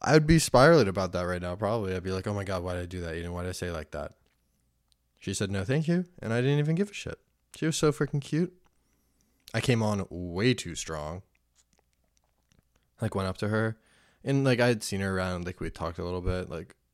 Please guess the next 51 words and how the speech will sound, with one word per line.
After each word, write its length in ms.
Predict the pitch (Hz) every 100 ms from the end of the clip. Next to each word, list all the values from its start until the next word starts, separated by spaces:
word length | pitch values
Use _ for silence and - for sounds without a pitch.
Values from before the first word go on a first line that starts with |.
| _ _
you 80 | 98
know, 80 | 71
I'll, 280 | 76 85 -
I'll 60 | 87
go 100 | 85
to 60 |
that 120 | 82 78
coffee 280 | 82 87
shop 240 | 85 87 -
sometimes. 480 | 92 90 90 90 85
And, 200 | 80 78
uh, 200 | - 90 _ _ - - _ _ _ _ -
I 60 |
was 80 | 92
like, 80 | 101
"When 80 | 120
do 60 |
you 40 | 131
get 120 | 160
off?" 180 | 156 98
And 80 |
she 100 | -
was 80 | 92
like, 100 | 101
"Oh, 100 | 117
five." 280 | 110 104 90
I 40 |
was 120 | 87 90
like, 100 | 87
"You 60 |
wanna, 240 | 92 98 87 _ -
you 120 | 98
wanna, 140 | 95 98
like, 140 | 95
hang 160 | 110 101
out 140 | 113
and 100 | 98
talk?" 280 | 104 117 - _
<laughs> 80 | -
I 720 | - - - - 131 135 127
think 200 | 151 151
that's 240 | 160 139
what 180 | 135 139
I 120 | 143
said. 480 | - - 117 113 110
It 300 | 214 220 -
was 200 | 131 127
like 100 | 135
a 100 | 135
blackout, 640 | 110 98 104 107 98 90 87
bro. 300 | 95 90